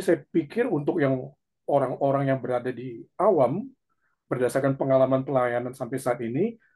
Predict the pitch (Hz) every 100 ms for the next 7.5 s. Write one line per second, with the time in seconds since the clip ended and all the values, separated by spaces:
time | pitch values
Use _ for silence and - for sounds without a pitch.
0 | _ _ 147 170 175 240 - 170 147 139
1 | 135 240 - 139 131 131 143 226 170 135
2 | 180 143 147 143 - - _ _ _ _
3 | _ - 139 131 175 175 127 120 131 127
4 | 123 139 131 - - _ 147 127 160 120
5 | 135 - 135 139 135 - 127 131 139 127
6 | 120 120 127 110 104 117 - _ _ 131
7 | 117 123 104 98